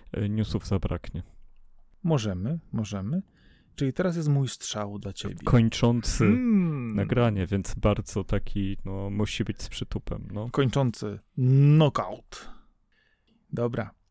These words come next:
Speaker 2: To z przytupem, proszę bardzo. Ty nienawidzisz, wszyscy uwielbiają.
Speaker 1: O nie.
Speaker 2: Chciałeś z grubej rury? Masz z grubej rury.
Speaker 1: Skończy-,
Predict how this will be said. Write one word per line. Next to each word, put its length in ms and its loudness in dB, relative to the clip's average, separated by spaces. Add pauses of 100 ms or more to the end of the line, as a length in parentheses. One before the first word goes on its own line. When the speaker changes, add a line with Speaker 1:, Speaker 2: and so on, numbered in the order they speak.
(580)
Speaker 2:
To 160 0
z 140 0
przytupem, 360 2
proszę 240 0
bardzo. 380 2 (480)
Ty 320 2
nienawidzisz, 760 6
wszyscy 420 -2
uwielbiają. 760 -4 (680)
Speaker 1:
O 240 -2
nie. 300 -8 (880)
Speaker 2:
Chciałeś 540 6
z 80 4
grubej 400 6
rury? 280 6
Masz 300 6
z 40 0
grubej 400 2
rury. 260 0
Speaker 1:
Skończy-, 680 -6